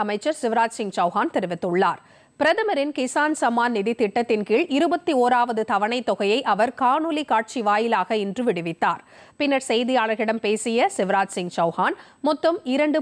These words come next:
புள்ளி ஏழு லட்சம் பெண் விவசாயிகளும் இந்த திட்டத்தின் கீழ் பயனடைந்திருப்பதாக கூறினார்.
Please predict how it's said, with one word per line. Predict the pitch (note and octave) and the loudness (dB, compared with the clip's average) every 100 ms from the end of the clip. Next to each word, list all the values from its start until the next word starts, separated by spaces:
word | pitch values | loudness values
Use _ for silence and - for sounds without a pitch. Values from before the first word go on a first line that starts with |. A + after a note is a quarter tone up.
| C4 | 0
புள்ளி | A#3 A#3+ B3+ A#3+ | 0 0 0 2
ஏழு | C#4 D#4 B3 | 2 2 0
லட்சம் | G#3+ A#3+ G#3 - | 0 -2 -2 0
பெண் | D4 G4 C#4+ | 0 0 0
விவசாயிகளும் | B3 B3+ B3+ B3 A#3+ A3+ F4 B3+ | 0 0 0 0 -2 -2 -2 -2
இந்த | G3+ G#3+ | -2 -2
திட்டத்தின் | G#3 A#3+ B3 A#3+ | -2 -2 0 0
கீழ் | C4 F#4+ G3+ | 0 0 0
பயனடைந்திருப்பதாக | G#3+ B3 A#3 A#3 G#3+ G#3+ A3 G#3 F3+ G3+ - | 0 0 -2 -2 -2 -2 0 0 0 -4 -8
கூறினார். | E3+ F#3 G#3+ F3 | -4 0 0 -2